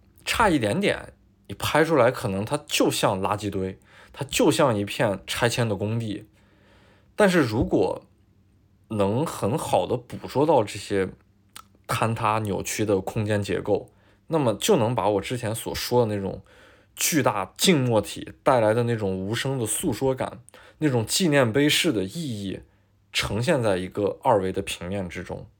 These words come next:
呃，我拍了霍姆斯那么多照片，我印象中最深的是一个卷帘门，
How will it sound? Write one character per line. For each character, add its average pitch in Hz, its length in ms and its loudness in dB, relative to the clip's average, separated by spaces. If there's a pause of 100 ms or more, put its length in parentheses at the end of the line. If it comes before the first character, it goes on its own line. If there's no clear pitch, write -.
(1040)
呃， 120 120 2
我 113 80 6
拍 190 300 4
了 143 200 8
霍 120 160 2
姆 120 120 0
斯 135 140 -6
那 139 100 -2
么 123 80 -2
多 120 100 4
照 120 220 2
片， 117 380 -4
我 101 60 -4
印 127 160 -2
象 123 160 0
中 127 140 -4
最 127 140 -6
深 135 280 -4
的 127 80 -2
是 117 120 -6
一 110 100 -6
个 117 80 -4
卷 95 240 -6
帘 92 160 -6
门， 95 320 -8